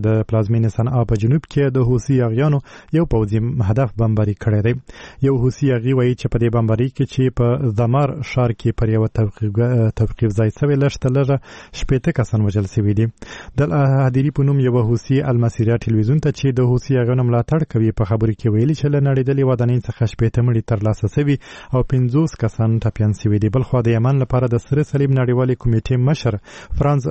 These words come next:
راخونشتاین ویلي چې دی د وضعیت د ارزونې لپاره زمار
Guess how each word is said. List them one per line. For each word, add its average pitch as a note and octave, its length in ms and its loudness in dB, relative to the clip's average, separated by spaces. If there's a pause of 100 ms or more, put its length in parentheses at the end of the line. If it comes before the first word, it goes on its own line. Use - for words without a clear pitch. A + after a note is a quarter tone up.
راخونشتاین C3+ 760 0
ویلي A2+ 280 2
چې - 200 -4
دی A#2 100 2 (520)
د A2 100 2
وضعیت A2 320 0
د B2+ 140 -6
ارزونې A2+ 400 2
لپاره A#2 400 0
زمار A2 340 0